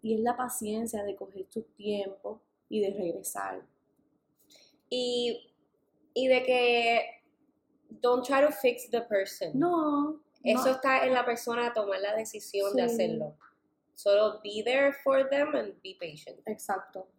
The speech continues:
Speaker 1: literalmente. Hay una parte bien importante que yo sabía en que yo quería mejorar después de lo que pasó hoy. So, yo creo que cuando tú puedes más tener paciencia como amigo es sabiendo que ella quiere mejorar, pero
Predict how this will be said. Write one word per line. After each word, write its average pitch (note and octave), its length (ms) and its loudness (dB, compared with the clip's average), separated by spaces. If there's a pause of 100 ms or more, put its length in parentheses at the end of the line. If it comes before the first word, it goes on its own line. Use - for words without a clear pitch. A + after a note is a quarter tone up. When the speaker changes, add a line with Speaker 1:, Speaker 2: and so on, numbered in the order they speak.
(300)
Speaker 1:
literalmente. G3+ 920 -8 (380)
Hay A3 180 4
una C#4+ 220 2
parte C#4 240 0
bien C4 140 0
importante B3 580 -6
que A3 100 -2
yo G3 100 -4
sabía G#3+ 280 -6
en G#3+ 80 -6
que G#3+ 120 -4
yo G3 140 -4
quería G3 240 -6
mejorar F#3+ 460 -14
después F#3+ 340 -16
de F#3+ 120 -6
lo F#3 80 -12
que F#3+ 100 -14
pasó F#3 460 -8
hoy. E3 120 -12 (360)
So, F#3+ 220 -8
yo F#3+ 220 0
creo G3+ 260 -2
que F#3 220 -6
cuando F3 300 -8 (100)
tú F#3+ 340 -4
puedes G3 360 -4
más - 180 -8
tener G#3 260 -4
paciencia G3+ 460 -4
como G3+ 160 -6
amigo F#3+ 320 0
es F#3 140 -6
sabiendo G3 500 -4
que F#3+ 60 -2
ella E3+ 160 -4
quiere F3 180 -8
mejorar, E3+ 580 -8
pero F3 280 -4